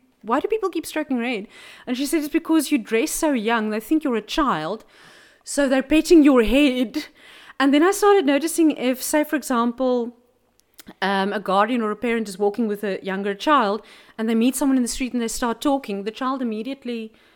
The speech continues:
moves their head to the side and the other adult strokes the child's head. They were just stroking children's head everywhere, heads everywhere,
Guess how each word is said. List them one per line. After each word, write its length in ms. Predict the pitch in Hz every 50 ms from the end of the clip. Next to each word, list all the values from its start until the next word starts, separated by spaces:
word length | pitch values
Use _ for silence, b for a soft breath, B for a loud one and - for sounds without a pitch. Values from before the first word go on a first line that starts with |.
| b b b b b b _ _ _ _ _ _ -
moves 380 | 214 214 220 233 247 254 247
their 140 | 285 247 220
head 180 | 190 220 226 220
to 100 | - 220
the 80 | 220
side 380 | 214 - - 254 233 220 214 - -
and 120 | 220 233
the 100 | 254 -
other 200 | - 262 285 - -
adult 300 | - 226 240 240 226 247
strokes 500 | - - - - 190 156 143 - - -
the 100 | - 277 269
child's 460 | - - 170 151 147 - 175 - -
head. 340 | 370 403 311 185 170 185 -
They 180 | 240 233 247
were 120 | 254 277 247
just 240 | - 320 311 -
stroking 500 | - - - 226 208 220 214 - 262 262 262
children's 440 | - - 196 190 214 240 240 - -
head 260 | 302 302 302 240 -
everywhere, 420 | - 196 180 185 175 165 127 - - _ - 208 - 208
heads 180 | 311 311 269 -
everywhere, 400 | 190 180 165 170 170 131 113